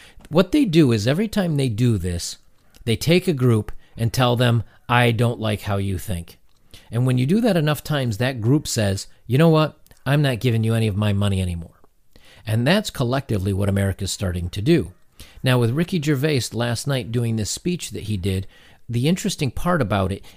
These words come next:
is that many, um, I mean, you can see out of a hundred thousand likes, one thousand had dislikes, so that's ninety-nine percent approval rating.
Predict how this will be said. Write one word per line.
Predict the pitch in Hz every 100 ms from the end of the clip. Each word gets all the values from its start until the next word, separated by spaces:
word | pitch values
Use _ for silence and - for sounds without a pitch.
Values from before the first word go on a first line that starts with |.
| -
is | 123 107
that | 113 113
many, | 113 120 151 151 135 117
um, | 120 107
I | 120 117
mean, | 117
you | 120
can | - 110
see | - 143
out | 117 107
of |
a | 104
hundred | 135 127 -
thousand | 120 113 107 101 -
likes, | 123 113 -
one | - 104 110 135
thousand | 123 113 101 95
had | 95 95 98
dislikes, | 151 - 101 92 - - _ - _ -
so | - 131
that's | -
ninety-nine | 131 160 180 170 147 147
percent | 139 123 131 -
approval | - 151 123
rating. | 98 90 80